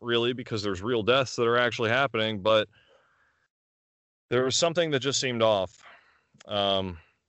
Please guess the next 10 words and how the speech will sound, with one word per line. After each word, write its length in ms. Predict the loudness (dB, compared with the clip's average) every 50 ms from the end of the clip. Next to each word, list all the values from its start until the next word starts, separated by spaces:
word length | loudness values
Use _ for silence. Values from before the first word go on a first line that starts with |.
| _ _ _ _ _ _ -14
with 440 | -12 -6 -2 -2 -2 -2 -4 -2 0
that 260 | 2 2 2 0 -2
reveal. 720 | -4 -6 -8 -6 -6 -6 -4 -2 -2 -2 -2 -4 -6 -8 -14 _ _ _ _ _ _ _ _ _ _ _ _ _ _ _ _ _ _
Also, 440 | 2 2 2 2 2 0 0 0 0
when 180 | 0 -2 -2 -2
we 120 | -2 -2
see 180 | -2 -4 -4 -2
Parker 420 | -2 0 0 0 -2 -4 -6 -8
fall 340 | -4 0 0 2 2 0 0
backwards, 640 | 0 0 0 0 -2 -4 -6 -6 -6 -6 -8 -10 -12